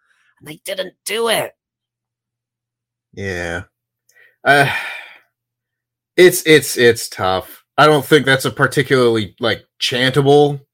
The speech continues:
Speaker 2: thing, you know?
Speaker 1: Mm.
Speaker 2: Like, it, it doesn't have the flow where it's, like, the four syllables, so you can go,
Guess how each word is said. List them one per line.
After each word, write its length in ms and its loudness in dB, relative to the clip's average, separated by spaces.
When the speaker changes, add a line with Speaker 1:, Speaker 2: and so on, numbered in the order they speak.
Speaker 2:
thing, 580 -2
you 100 -2
know? 220 2
Speaker 1:
Mm. 40 6
Speaker 2:
Like, 140 2
it, 160 0
it 160 0
doesn't 220 2
have 160 0
the 80 -4
flow 720 -2
where 180 2
it's, 100 -2
like, 140 0
the 80 -6
four 260 6
syllables, 560 2
so 80 -6
you 60 -2
can 160 -4
go, 380 -2